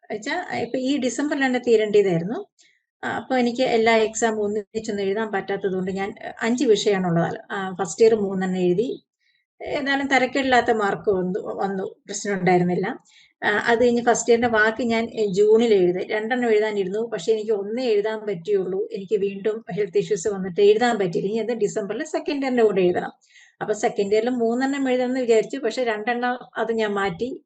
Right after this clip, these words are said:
ഇത് എന്താണേലും ഞാൻ, ആ, ചില ദിവസങ്ങളിൽ തീരെ വയ്യാതെ കിടക്കും, എങ്കിലും ഞാൻ വെച്ച കാലം മുന്നോട്ട്. അപ്പൊ എനിക്ക് എല്ലാവരോടും പറയാനുള്ളത്, നമുക്ക് ഒരു ലക്ഷ്യം ഉണ്ടെന്നുണ്ടെങ്കിൽ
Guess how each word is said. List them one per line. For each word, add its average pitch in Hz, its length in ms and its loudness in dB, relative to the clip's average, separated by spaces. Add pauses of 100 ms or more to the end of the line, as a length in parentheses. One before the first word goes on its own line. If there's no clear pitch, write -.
(140)
ഇത് - 520 -2
എന്താണേലും 277 680 0
ഞാൻ, 277 320 0 (520)
ആ, - 140 2
ചില 226 200 2
ദിവസങ്ങളിൽ 240 480 2
തീരെ 269 500 0
വയ്യാതെ 262 320 4
കിടക്കും, 196 400 -2
എങ്കിലും 262 460 0
ഞാൻ 262 220 0
വെച്ച 220 280 -2
കാലം 214 300 2
മുന്നോട്ട്. 202 220 -4
അപ്പൊ 214 140 -8
എനിക്ക് 247 200 -4
എല്ലാവരോടും 240 420 0
പറയാനുള്ളത്, 214 520 -2
നമുക്ക് 226 420 -4
ഒരു 254 160 2
ലക്ഷ്യം 220 460 0
ഉണ്ടെന്നുണ്ടെങ്കിൽ 196 720 -4